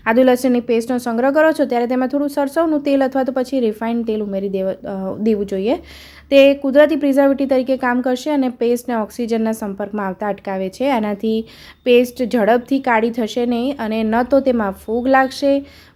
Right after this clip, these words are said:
ફ-, ફ્રીઝમાં સ્ટોર કરો. કેટલીક સ્ત્રીઓ આદુ લસણની પેસ્ટને કોઈપણ પાત્રમાં સ્ટોર કરે છે, પરંતુ પેસ્ટ હંમેશા હવાચુસ્ત કાચની બરણીમાં જ સ્ટોર કરવી જોઈએ.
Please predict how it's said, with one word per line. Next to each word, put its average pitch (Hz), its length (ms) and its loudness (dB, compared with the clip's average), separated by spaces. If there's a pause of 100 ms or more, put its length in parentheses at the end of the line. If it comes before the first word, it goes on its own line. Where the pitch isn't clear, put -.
ફ-, 233 380 2
ફ્રીઝમાં 277 420 2
સ્ટોર 240 360 -2
કરો. 247 320 -2
કેટલીક 240 520 -6
સ્ત્રીઓ 240 440 0
આદુ 226 200 2
લસણની 226 360 0
પેસ્ટને 254 440 0
કોઈપણ 240 380 0
પાત્રમાં 254 440 0
સ્ટોર 254 280 -2
કરે 233 300 -2
છે, 285 200 -6 (380)
પરંતુ 359 280 2
પેસ્ટ 294 380 2
હંમેશા 277 360 2
હવાચુસ્ત 254 460 -2
કાચની 226 340 -4
બરણીમાં 214 440 -2
જ 214 40 -10
સ્ટોર 196 320 -6
કરવી 175 280 -8
જોઈએ. 170 320 -12